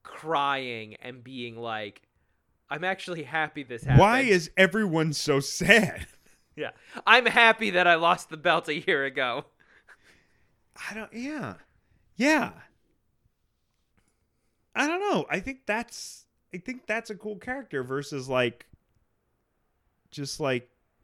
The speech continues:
Speaker 2: saying weird, cryptic shit that doesn't make grammatical sense and makes you sound like a dum-dum.
Speaker 1: Yeah.
Speaker 2: Like, he sounds dumb. I don't know. Whatever. Just fix it.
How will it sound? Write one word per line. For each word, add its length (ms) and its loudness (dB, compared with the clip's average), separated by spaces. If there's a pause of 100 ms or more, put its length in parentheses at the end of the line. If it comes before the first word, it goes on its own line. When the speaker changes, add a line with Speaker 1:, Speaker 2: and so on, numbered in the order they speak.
(480)
Speaker 2:
saying 580 -6
weird, 420 -2
cryptic 460 -6
shit 440 -6
that 160 -8
doesn't 260 -8
make 200 -8
grammatical 560 -10
sense 440 -10
and 340 -12
makes 300 -14
you 60 -16
sound 240 -14
like 120 -12
a 40 -12
dum-dum. 540 -16 (560)
Speaker 1:
Yeah. 160 -14 (280)
Speaker 2:
Like, 140 -10
he 60 -10
sounds 260 -6
dumb. 320 -6 (160)
I 100 -4
don't 140 -4
know. 160 -6
Whatever. 400 -8
Just 220 -18
fix 280 -12
it. 140 -20